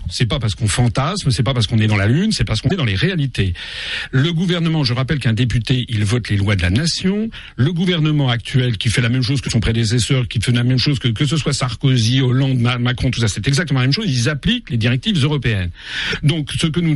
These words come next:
nous disons, nous, c'est qu'il faut que les Français reprennent leur démocratie. Maintenant, s'agissant des fonds européens, il faut que les Français sachent que la France donne chaque année à peu près vingt-quatre milliards d'euros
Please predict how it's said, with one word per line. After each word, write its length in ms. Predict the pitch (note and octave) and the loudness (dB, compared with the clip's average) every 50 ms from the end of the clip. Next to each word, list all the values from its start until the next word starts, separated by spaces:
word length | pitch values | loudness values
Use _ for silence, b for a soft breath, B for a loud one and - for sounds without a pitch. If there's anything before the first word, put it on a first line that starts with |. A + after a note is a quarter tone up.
| C3+ C#3+ | 2 2
nous 60 | C#3 | 0
disons, 260 | B2+ D3+ C#3+ D#3+ D#3 | 2 0 0 0 0
nous, 160 | E3+ G#3+ B3 | 0 0 -2
c'est 140 | A#3+ - D3+ | -2 -2 -2
qu'il 80 | B2 B2 | 0 0
faut 80 | D3+ | 0
que 100 | C3+ C3 | 0 0
les 80 | C#3+ C3 | 0 0
Français 240 | - F3 F3 - G3 | 0 -2 -2 0 0
reprennent 320 | C#3+ D3+ C#3 - A3 G#3+ | 0 -2 0 0 0 0
leur 140 | D#3 B2 A#2+ | 0 0 0
démocratie. 800 | A#2+ F#3 A3 G3+ F3 - - C3+ A#2+ - - - C#3 A#2 - B B B B B B - | 0 0 0 0 -2 -2 -2 -2 -2 -4 -6 -8 -12 -14 -18 B B B B B B -2
Maintenant, 400 | D#3 F#3+ G#3 - A#3 A3+ B3 C4 | -2 -2 0 0 0 -2 -2 -2
s'agissant 480 | B3 - F3+ C#3 D3 E3+ D#3 - B3 A#3 | -2 -2 -2 0 0 0 0 0 0 0
des 100 | D#3 C#3 | 0 0
fonds 240 | A#2 - - A3 F#3+ | 0 0 0 0 0
européens, 580 | C#3+ C3+ A2 G#2+ F#2 - - F2 - - - B B B B B B B B B | 0 2 0 0 0 -2 -2 -2 -2 -4 -6 B B B B B B B B B
il 140 | - C#3+ D3 | -2 0 0
faut 180 | - - C#4 C4 | 0 -2 -6 -6
que 100 | - G#3 | -4 -2
les 120 | D#3+ D#3+ | -2 -2
Français 340 | C#3+ - E3+ D#3 - - D3 | -2 -2 -2 -2 0 0 0
sachent 640 | A#2 - - - G2 E2+ - - - - - - - - - - - | -2 -2 -2 -6 -6 -6 -4 -4 -4 -4 -6 -6 -10 -16 -20 -8 -4
que 80 | - D3+ | -2 -2
la 140 | D3 D#3 D3 | -2 -2 -4
France 380 | - - D3 C#3 B2+ G#2+ F2 | -6 -4 -2 -2 -2 -2 -4
donne 220 | G#2+ A2+ C3 B2 A#2 | -2 -2 -2 0 -2
chaque 300 | - - F3 D#3 - D#3 | -2 -2 -4 -2 0 0
année 200 | C3+ B2+ B2 B2 - | 2 2 0 0 0
à 140 | D#3+ E3 D3+ | -4 -2 -2
peu 160 | D#3+ D#3 C3+ | -2 -2 0
près 180 | - - A#2+ | 0 0 0
vingt-quatre 560 | G#2+ F#2+ A#2+ E3 E3 C3+ - B2+ A2 - - G#2 | 2 2 0 0 0 0 -2 -2 -4 -2 0 0
milliards 560 | G#2+ C3+ F3 D#3+ D3 C#3 C3 A#2 G#2 F#2 G2 | 2 2 2 2 0 0 0 0 0 -2 0
d'euros 460 | F#2+ B2+ D#3 D3+ A#2+ A#2+ A2+ G2+ - | 0 0 0 0 -2 -2 -4 -4 -8